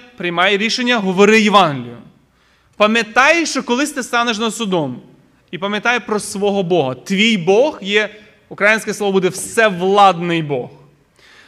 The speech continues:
Замітьте, от він каже: от, цікаво, «Чи не два горобці продаються за гріш?» Ну, здається, от горобець, да, от така дрібниця життя.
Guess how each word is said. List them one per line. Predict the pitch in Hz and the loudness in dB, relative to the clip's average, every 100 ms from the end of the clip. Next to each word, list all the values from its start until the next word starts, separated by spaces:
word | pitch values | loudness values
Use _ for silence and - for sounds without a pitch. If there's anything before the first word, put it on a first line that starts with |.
| _ _ _ _ _ _ _ _ _ _ - - | _ _ _ _ _ _ _ _ _ _ -20 -18
Замітьте, | 220 254 311 277 | -10 -6 -2 -2
от | 202 - | -4 -6
він | 233 226 | -8 -6
каже: | 226 220 196 | 0 0 0
от, | 175 - - _ _ - | -4 -6 -20 _ _ -16
цікаво, | - 214 254 196 - - | -8 0 2 2 -2 -4
«Чи | 220 | 0
не | 214 | 2
два | 180 277 | 4 4
горобці | 240 226 196 - 285 | 4 4 2 0 -2
продаються | 294 190 190 226 196 202 | 0 2 2 0 -2 -2
за | 180 | 0
гріш?» | 185 185 160 - - - - _ _ _ _ _ _ _ _ _ _ 185 165 147 _ _ _ _ _ _ _ _ _ _ _ _ _ _ _ | 2 2 2 -2 -12 -18 -20 _ _ _ _ _ _ _ _ _ _ -20 -20 _ _ _ _ _ _ _ _ _ _ _ _ _ _ _ _
Ну, | 202 247 - | -14 -14 -14
здається, | 196 285 302 | -12 -10 -6
от | 262 - - _ _ | -6 -6 -20 _ _
горобець, | 165 202 202 156 | -4 0 2 2
да, | 175 | 2
от | 196 | 0
така | 208 | -2
дрібниця | 170 190 196 220 277 247 | 0 0 4 4 4 2
життя. | 185 208 190 143 | 0 0 0 -2